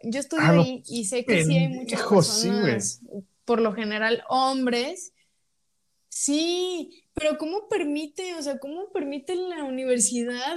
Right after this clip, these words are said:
Speaker 1: O ¿cómo también las chicas, o sea, que sa-, que han sufrido acoso
Speaker 2: Es que es
Speaker 1: por este tipo
Speaker 2: complicado,
Speaker 1: de
Speaker 2: güey.
Speaker 1: personas,
Speaker 2: O sea, es
Speaker 1: ¿por qué no dicen
Speaker 2: complicado
Speaker 1: nada?
Speaker 2: porque
Speaker 1: O sea,
Speaker 2: te
Speaker 1: neta,
Speaker 2: sientes
Speaker 1: de verdad,
Speaker 2: expuesto,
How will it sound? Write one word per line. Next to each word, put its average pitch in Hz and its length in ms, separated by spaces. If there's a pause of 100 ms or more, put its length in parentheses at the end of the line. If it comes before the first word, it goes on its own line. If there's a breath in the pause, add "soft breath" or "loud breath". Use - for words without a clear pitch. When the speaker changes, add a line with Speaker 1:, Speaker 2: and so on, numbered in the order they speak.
Speaker 1:
O 277 160
¿cómo 294 280
también 311 400
las 370 180
chicas, 339 420
o 339 60
sea, 285 200
que 269 120
sa-, 247 320
que 254 340
han 247 160
sufrido 330 760
acoso 262 320
Speaker 2:
Es 120 80
que - 80
es 339 100
Speaker 1:
por 226 260
este 120 120 (100)
tipo 127 80
Speaker 2:
complicado, 160 180
Speaker 1:
de 127 60
Speaker 2:
güey. 117 160
Speaker 1:
personas, 107 240
Speaker 2:
O 120 40
sea, 139 120
es - 100
Speaker 1:
¿por - 20
qué 190 140
no 302 80
dicen 143 240
Speaker 2:
complicado 165 100
Speaker 1:
nada? 160 120
Speaker 2:
porque 320 280
Speaker 1:
O - 40
sea, 269 140
Speaker 2:
te 254 60
Speaker 1:
neta, 254 220
Speaker 2:
sientes 320 60
Speaker 1:
de 311 80
verdad, 240 260
Speaker 2:
expuesto, 262 240